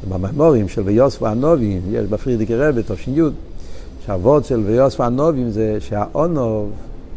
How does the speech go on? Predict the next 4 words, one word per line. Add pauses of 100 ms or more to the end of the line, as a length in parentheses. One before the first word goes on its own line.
(600)
יש
לו
את
המיילס,